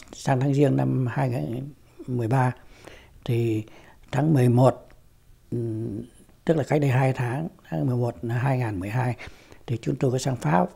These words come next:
và tham dự, à, một cái hội nghị ở Tây Đức,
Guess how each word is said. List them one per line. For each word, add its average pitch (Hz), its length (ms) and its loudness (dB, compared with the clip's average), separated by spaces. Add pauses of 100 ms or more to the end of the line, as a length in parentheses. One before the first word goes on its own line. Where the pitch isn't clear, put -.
và 123 420 4
tham 135 240 0
dự, 123 320 2 (540)
à, 110 280 -6
một 113 160 -6
cái 151 120 -2
hội 131 220 0
nghị - 580 -4
ở 85 360 -6
Tây 127 140 2
Đức, 185 180 2